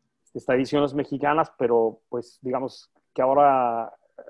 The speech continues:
ha tenido un poco de mayor proyección, pero, pues, bueno,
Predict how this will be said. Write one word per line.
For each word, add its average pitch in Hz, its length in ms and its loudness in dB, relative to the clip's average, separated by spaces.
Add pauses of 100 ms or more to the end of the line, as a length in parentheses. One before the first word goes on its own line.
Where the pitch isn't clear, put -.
(320)
ha 131 120 -6
tenido 143 260 0
un 143 100 -2
poco 143 260 2
de 127 60 0
mayor 131 340 2
proyección, 135 840 -2 (920)
pero, 117 280 -2
pues, 110 240 -10
bueno, 123 380 -2